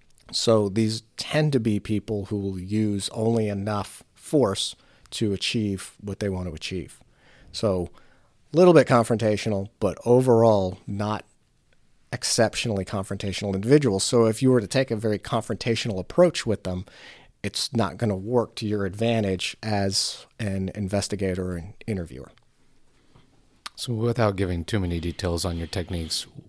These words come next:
Speaker 2: what is the pr-, approach you use when you're talking to these offenders?
Speaker 1: Well, um, I let them tell their story. And have you ever seen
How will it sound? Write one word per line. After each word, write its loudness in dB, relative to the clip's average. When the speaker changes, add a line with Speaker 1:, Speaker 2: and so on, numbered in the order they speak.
Speaker 2:
what -2
is -2
the -10
pr-, -20
approach -8
you -4
use -8
when -6
you're -8
talking -6
to -10
these -8
offenders? -10
Speaker 1:
Well, 2
um, 0
I -2
let -2
them -2
tell 0
their -4
story. -4
And -2
have -6
you 2
ever 0
seen -2